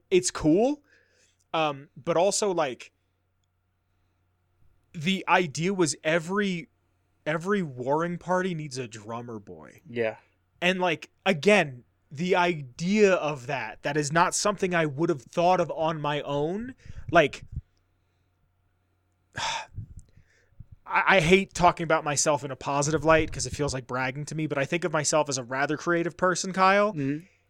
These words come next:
Speaker 1: And then I see some shit like that, and I go, "Am I even, like, am I even trying anymore? Like, did you see that? A dr-, like, a drummer boy. Like, it's the Civil War."
Speaker 2: Yeah.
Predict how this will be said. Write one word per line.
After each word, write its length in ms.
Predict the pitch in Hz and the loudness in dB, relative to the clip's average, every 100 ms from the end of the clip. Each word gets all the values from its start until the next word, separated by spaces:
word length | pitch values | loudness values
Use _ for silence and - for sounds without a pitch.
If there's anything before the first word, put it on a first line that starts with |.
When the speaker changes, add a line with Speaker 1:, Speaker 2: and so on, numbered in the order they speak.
| _ _ | _ _
Speaker 1:
And 220 | 170 180 185 | 2 4 6
then 100 | 196 | 6
I 100 | 190 | 6
see 280 | - 196 180 | 2 -2 -2
some 200 | - 156 | -4 -2
shit 300 | - 190 175 | 0 0 0
like 240 | 151 123 | -4 -4
that, 320 | 151 156 185 | -2 2 0
and 80 | 185 | 0
I 100 | 156 | -4
go, 180 | 147 139 156 | -2 -4 -2
"Am 140 | 165 | 2
I 100 | 262 | 4
even, 320 | 330 359 339 165 | 6 4 2 -2
like, 240 | 175 - | -4 0
am 140 | 170 185 | 0 2
I 140 | 311 | 4
even 200 | 415 311 | 2 2
trying 460 | 170 165 175 262 330 | -4 -2 0 -2 -8
anymore? 520 | 392 392 415 415 370 - - - - | -10 -4 -2 -2 -4 -8 -16 -12 6
Like, 220 | 220 170 - - | 8 8 2 -4
did 160 | 170 175 | -2 2
you 120 | 285 | 4
see 340 | - 214 208 | 4 4 4
that? 360 | 294 349 359 - | 4 6 4 2
A 160 | - 175 | 6 6
dr-, 300 | 151 160 190 | 6 0 4
like, 160 | 190 190 | 4 6
a 80 | 175 | 2
drummer 520 | 147 147 196 196 170 | 0 6 6 6 0
boy. 360 | 127 117 101 - - | -2 -8 -10 -18 -8
Like, 160 | 190 165 | -4 -2
it's 140 | 170 | -4
the 100 | - | 0
Civil 520 | 180 - - 196 196 170 | 2 6 8 10 10 8
War." 360 | 156 147 101 | 6 4 2
Speaker 2:
Yeah. 240 | 127 131 | 0 0